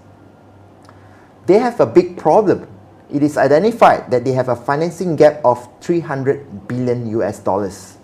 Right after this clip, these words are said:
Now, S M Es have an alternative to obtain financing. Previously, they go to the bank, they go to money lending company, they go to their friends and family,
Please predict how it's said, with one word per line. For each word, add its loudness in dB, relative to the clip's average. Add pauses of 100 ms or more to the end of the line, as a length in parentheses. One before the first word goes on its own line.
(2000)
Now, -2 (180)
S 0
M -2
Es -2
have -2
an -6 (100)
alternative 0
to -4
obtain -6
financing. -10 (840)
Previously, 4
they 0
go 2
to 0
the -6
bank, -2 (840)
they -2
go 2
to -4
money 0
lending -2
company, -6 (280)
they -4
go 0
to -12
their -2
friends -2
and -8
family, -4